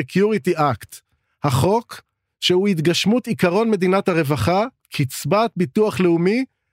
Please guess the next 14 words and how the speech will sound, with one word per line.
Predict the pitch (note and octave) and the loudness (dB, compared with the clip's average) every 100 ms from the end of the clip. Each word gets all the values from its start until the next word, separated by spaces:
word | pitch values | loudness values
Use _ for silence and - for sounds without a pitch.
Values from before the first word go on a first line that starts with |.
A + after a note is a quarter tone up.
| _ | _
שתמומן | - E3+ F#3+ F3 F3+ F#3 B3 C#4 | -2 0 2 2 2 2 0 0
מכספי | A3 F#3 - - A#3 | 0 -2 -4 -2 0
הקופה | B3 F#3 C#3+ F3+ | 0 -2 0 -2
הציבורית. | - D3+ C#3 B2+ F#2+ - _ _ _ _ _ _ _ _ - | 0 -2 0 -2 -4 -12 _ _ _ _ _ _ _ _ -2
האמת | D#3 G3 A3+ | 0 0 0
היא | A#3+ | 0
שבאמצע | G3+ F3+ F#3 A#3+ - A3 | 0 0 0 0 0 0
המאה | G3+ G3 G3 | 2 2 2
העשרים, | E3 - E3 E3 E3+ A#3+ _ _ _ _ B2+ | 0 -2 0 2 0 -2 _ _ _ _ -2
בעיקר | E3 D#3 C3+ G#3+ G#3+ | 0 0 2 0 0
אחרי | - F3 | 0 0
מלחמת | D#3+ G3 G3 F3 | 0 0 0 0
העולם | D#3+ F3+ | 0 0
השנייה, | F3 - D3 D3 | 0 0 0 2